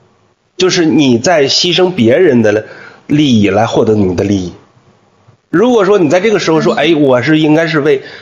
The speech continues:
Speaker 1: 用户着想，我不应该作恶，我应该推荐一个他用得着的东西，他不买这个东西不能放在家里用不上了。那这个时候价值观也起到了非常重要的这个，这个文化的这种，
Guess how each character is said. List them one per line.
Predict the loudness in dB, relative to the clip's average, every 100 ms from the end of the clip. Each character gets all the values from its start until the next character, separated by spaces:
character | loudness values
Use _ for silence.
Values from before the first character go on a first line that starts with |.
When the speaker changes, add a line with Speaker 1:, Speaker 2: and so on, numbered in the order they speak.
| -6
Speaker 1:
用 | -2 -2
户 | -2
着 | -2 -2
想， | -2
我 | -2
不 | 0
应 | 0
该 | 0
作 | 2 2
恶， | 2
我 | 2 2
应 | 2
该 | 0
推 | -2 -4
荐 | -2 0
一 |
个 | -2
他 | -2 -4
用 | 0 0
得 |
着 | 0 0
的 | 0
东 | 2 0
西， | -2 -6 -16 -10
他 | -4
不 | -2
买 | 0 0
这 |
个 | 2
东 | 2 0
西 |
不 | 0 0
能 | 0
放 | 0
在 | 0
家 | 0 0
里 | 0 2
用 | 0
不 | 0
上 | 0 -2
了。 | -2 -8 -20 -20 _ -6
那 | -4
这 | 0 0
个 |
时 | -2 -2
候 | -2 -4 -6 -20 _
价 | -6 -4
值 | -2
观 | 0 0 2
也 | 0
起 | -2 -4
到 | -4
了 | -4
非 | -2 -2
常 | -2 -4
重 | -2 -2
要 | 0 -2
的 | -4 -6 _ _ -6
这 | -4 -2
个， | -4 -6 -14 _ _ _ _
这 | -4 -2
个 | -2
文 | 0 0 0
化 | 0
的 | 0
这 | 0 0
种， | 0 -4